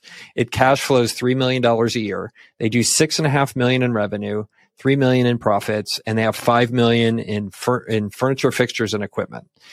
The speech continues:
Uh, and it was established in nineteen ninety-seven. So, business description,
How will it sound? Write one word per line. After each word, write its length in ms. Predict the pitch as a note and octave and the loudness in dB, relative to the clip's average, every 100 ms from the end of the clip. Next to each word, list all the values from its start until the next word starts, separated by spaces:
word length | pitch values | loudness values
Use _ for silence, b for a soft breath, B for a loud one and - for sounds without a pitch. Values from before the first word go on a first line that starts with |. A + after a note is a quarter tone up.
| B B | B B
Uh, 180 | A2+ G#2+ | 2 4
and 120 | A#2 | 2
it 80 | B2 | 2
was 220 | A#2 G#2 - _ - - - | 0 -2 -10 _ -16 -14 -4
established 540 | A2+ - B2 B2 A#2+ B2 | -2 2 4 4 2 0
in 100 | A2 | -2
nineteen 360 | A2 G#2+ A2 | -4 -6 -6
ninety-seven. 600 | G#2 G#2 G2+ - - A#2 - _ b b b | -6 -8 -8 -10 -12 -14 -20 _ b b b
So, 560 | - - C#3 C3 B2+ C3 | -2 4 4 4 2 0
business 360 | A#2+ C#3+ D#3+ - | 0 0 0 -6
description, 640 | - C3+ - B2+ A#2+ | -4 -2 0 -2 -2